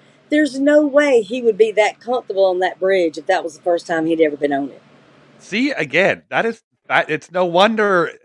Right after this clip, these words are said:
Speaker 2: Nancy Grace is riding your coattails, 'cause <laughs> in the couple of cases that you've talked about, it's the little things like that. Again, you know, I've just said, I, I watched that video a, a bunch just because it was one of those,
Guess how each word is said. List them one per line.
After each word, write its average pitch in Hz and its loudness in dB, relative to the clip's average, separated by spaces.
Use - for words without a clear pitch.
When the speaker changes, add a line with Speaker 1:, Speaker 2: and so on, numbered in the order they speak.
Speaker 2:
Nancy 139 -4
Grace 113 -2
is 110 -12
riding 107 -2
your 107 -6
coattails, 95 -10
'cause 98 -16
<laughs> - -2
in 175 2
the 185 4
couple 233 6
of 262 4
cases 180 2
that 160 -6
you've 151 -2
talked 147 2
about, 135 0
it's 151 -4
the 185 -6
little 226 4
things 160 -8
like 160 -4
that. 226 2
Again, 170 -4
you 151 -12
know, 165 0
I've 165 -2
just 190 -8
said, 214 2
I, 143 0
I 160 2
watched 180 4
that 175 -2
video 135 0
a, 135 -8
a 127 -4
bunch 120 -2
just 123 -12
because 123 -4
it 113 -12
was 104 -14
one 123 -6
of 120 -6
those, 107 -6